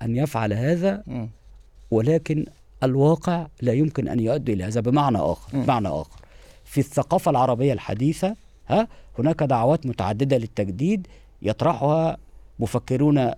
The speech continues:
Speaker 1: كبار وأجلاء، طه حسين، أمين الخولي،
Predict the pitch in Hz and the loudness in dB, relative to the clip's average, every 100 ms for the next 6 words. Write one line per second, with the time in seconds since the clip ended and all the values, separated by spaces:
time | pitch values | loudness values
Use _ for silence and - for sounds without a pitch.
0 | - - - - 127 143 123 76 95 90 | -8 -20 -8 -2 2 2 2 0 -2 -4
1 | 82 78 - - - - - 147 123 101 | -4 -6 -10 -20 -20 -20 -2 0 2 0
2 | 104 - 113 110 101 73 101 113 104 85 | -6 0 2 2 0 -2 0 0 0 -2
3 | - 120 117 104 107 | -2 0 2 0 0